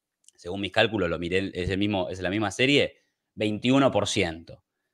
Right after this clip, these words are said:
Digo, para recuperar el treinta y siete tendrían que subir sesenta, en términos reales. Hasta ahora, entonces,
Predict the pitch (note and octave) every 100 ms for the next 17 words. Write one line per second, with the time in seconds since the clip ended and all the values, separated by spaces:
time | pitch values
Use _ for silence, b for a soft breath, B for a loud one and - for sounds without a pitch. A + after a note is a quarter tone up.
0 | _ _ - G#2+ F#2 A#2 A#2+ B2+ B2 C#3
1 | F#3 G#3+ D#3 C3 B2 A#2 A#2 E3 F#3 D3
2 | A#2 C3 A2+ G2+ A2 C3 C3+ G2 - G#2+
3 | F#2+ F2 D#2+ - A2+ A#2 D#3 F3 D#3 A2
4 | G#2 G#2 G2 E2+ D#2 - _ _ _ _
5 | _ _ - G#2 F3+ E3 - - _ -
6 | C#3+ F3+ -